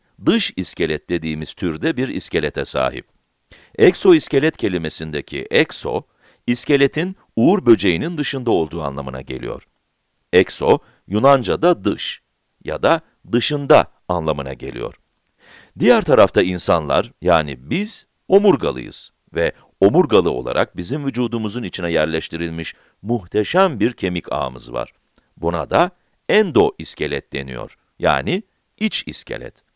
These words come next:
Endo da Yunanca iç ya da içte anlamına geliyor. İskeletin vücudun dışında değil de içinde olması nedeniyle böyle deniyor. İnsanlar için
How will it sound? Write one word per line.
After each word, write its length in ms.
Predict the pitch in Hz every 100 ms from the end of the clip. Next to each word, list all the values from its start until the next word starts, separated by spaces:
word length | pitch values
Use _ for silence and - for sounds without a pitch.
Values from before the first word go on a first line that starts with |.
| _ _ -
Endo 400 | 156 220 180 98
da 260 | 98 180 -
Yunanca 600 | 107 104 104 90 85 120 170 _ _ -
iç 380 | 135 - - - _
ya 200 | 85 82
da 220 | 127 - - -
içte 500 | 139 - - 175 - -
anlamına 480 | 90 80 76 69 67
geliyor. 480 | 67 64 60 64 _ _ _ _ _ -
İskeletin 720 | 107 - 95 78 - 135 175 - -
vücudun 520 | 101 101 110 113 156
dışında 480 | 101 - 85 76 73
değil 300 | 95 175 165
de 160 | 90 69 _ _
içinde 480 | 104 - 127 131 185
olması 520 | - 101 92 85 82
nedeniyle 680 | 80 80 85 104 92 71 -
böyle 300 | 76 67 64
deniyor. 420 | 65 64 58 - _ _ _ - - -
İnsanlar 520 | 113 117 151 151 202
için 380 | 156 82 67 113